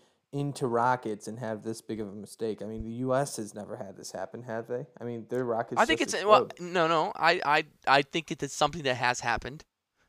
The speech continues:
Speaker 2: to multiple countries and multiple, uh, rocket com-, uh, rocket companies. Uh, so I, I think it just tends to happen. It happens once in a while, um, you know. And it's better. I think it's better that it, you know,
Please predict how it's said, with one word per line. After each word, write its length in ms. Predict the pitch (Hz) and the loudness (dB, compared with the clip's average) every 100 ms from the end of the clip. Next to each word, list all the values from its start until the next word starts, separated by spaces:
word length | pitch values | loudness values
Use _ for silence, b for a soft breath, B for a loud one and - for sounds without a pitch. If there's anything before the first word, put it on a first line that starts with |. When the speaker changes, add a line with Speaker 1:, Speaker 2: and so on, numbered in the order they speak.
| - | -6
Speaker 2:
to 100 | 151 | -2
multiple 460 | 143 135 - 147 139 | 2 2 2 -4 -4
countries 520 | 139 117 131 147 - | -4 -4 -6 -8 -6
and 120 | 123 123 | -6 -2
multiple, 580 | 123 135 - 135 123 120 | 0 0 -4 -4 -2 0
uh, 360 | 123 120 117 117 - | 0 0 -2 -6 -12
rocket 400 | 123 127 123 113 - | -2 -2 -2 -10 -10
com-, 180 | 117 - - | -12 -12 -8
uh, 160 | 117 | -6
rocket 400 | 120 117 - 110 - _ - | -4 -6 -6 -10 -12 _ -10
companies. 540 | 123 - 120 - - _ b b b b - | -10 -10 -16 -16 -16 _ b b b b -6
Uh, 200 | - - | -6 -4
so 320 | - 151 - _ _ _ - | 2 4 4 _ _ _ -2
I, 200 | 156 - | 2 6
I 20 | |
think 180 | 214 269 | 6 4
it 80 | 226 | 0
just 180 | 220 - | -4 0
tends 220 | 202 170 | 0 0
to 80 | 156 | 0
happen. 320 | 147 170 131 | 2 2 2
It 100 | 127 | 0
happens 360 | 151 156 131 | 0 0 -2
once 180 | 123 120 | -8 -10
in 60 | 117 | -10
a 40 | |
while, 280 | 120 92 110 _ b b b b _ | -10 -10 -14 _ b b b b _
um, 480 | 127 123 117 110 107 - _ _ _ _ _ _ _ | 2 2 0 -6 -12 -18 _ _ _ _ _ _ _
you 100 | 113 | -6
know. 180 | 113 135 _ _ _ | -4 -6 _ _ _
And 120 | 165 | -4
it's 100 | 175 | -4
better. 300 | 139 196 233 - - - | 6 8 10 6 -2 2
I 120 | 180 | 2
think 180 | 185 233 | 2 0
it's 160 | 180 135 | -4 6
better 320 | 156 190 160 | 8 8 6
that 140 | 139 | 4
it, 180 | 131 - | 2 0
you 140 | - 135 | -4 -4
know, 260 | 127 120 | -2 -4